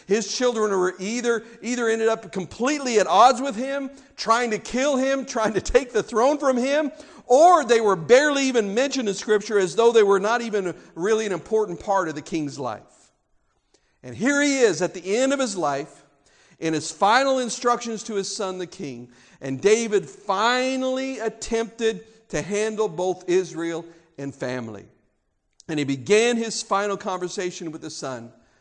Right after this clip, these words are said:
by saying this, "I'm going where," this is First Kings chapter two, "I'm going where everyone on earth must someday go.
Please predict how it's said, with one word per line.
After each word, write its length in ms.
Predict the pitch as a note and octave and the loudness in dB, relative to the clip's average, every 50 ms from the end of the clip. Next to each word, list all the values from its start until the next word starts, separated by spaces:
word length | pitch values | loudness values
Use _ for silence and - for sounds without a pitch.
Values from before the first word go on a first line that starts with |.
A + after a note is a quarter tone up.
| _ _ _ _ _ _ _ _ | _ _ _ _ _ _ _ _
by 140 | - D3 D3 | -10 -10 -10
saying 400 | C#3 - - D3+ D3+ D3 C#3+ C#3 | -8 -8 -8 -6 -6 -6 -6 -8
this, 540 | C3 B2+ A2+ G#2+ - - - - - - - _ _ - | -8 -8 -10 -10 -12 -16 -16 -16 -16 -18 -20 _ _ -10
"I'm 200 | D3+ D#3 D3 C3+ | -8 -8 -6 -4
going 380 | B2+ D#3+ F3 F#3+ G3 G#3 G#3+ G3+ | 0 2 2 2 2 0 0 2
where," 340 | F3+ E3 D3+ D3 C#3+ - B2+ | 2 4 4 4 2 -2 -4
this 200 | D3+ F3 - D#3+ | -8 -8 -8 -8
is 120 | D3+ C#3 | -12 -12
First 300 | - - F3 F3 E3+ - | -10 -8 -8 -8 -10 -10
Kings 260 | - G3 F3+ F3+ D#3 | -12 -12 -12 -12 -10
chapter 320 | - - E3+ E3 E3 E3 D#3 | -8 -8 -8 -8 -8 -12 -14
two, 220 | - D#3 C#3 B2+ | -12 -10 -8 -8
"I'm 140 | B2+ C3 B2+ | -8 -8 -6
going 320 | D#3 F3 F3 F#3 F#3 F3 | -2 -2 0 0 -2 -2
where 260 | E3 D#3+ D3+ C#3+ - - - - - _ _ _ - | -2 -2 -2 -2 -4 -8 -18 -20 -20 _ _ _ -8
everyone 480 | - D3 E3 F3 F#3+ G3 G3 G3 F#3+ G3+ | -4 -4 -2 -2 -2 -2 0 -2 -2 -2
on 100 | G3+ F#3 | -2 -2
earth 240 | E3 D3+ D3+ D3 D#3 | 0 -2 -2 -4 -6
must 240 | D3 C#3 C#3 - - | -8 -8 -8 -8 -8
someday 420 | - D#3 D3+ D3+ C#3+ D3 C#3 C#3+ | -6 -6 -6 -6 -6 -6 -8 -8
go. 360 | A#2 G#2+ B2 G#2 G2+ F#2+ F#2+ | -8 -10 -12 -12 -12 -14 -16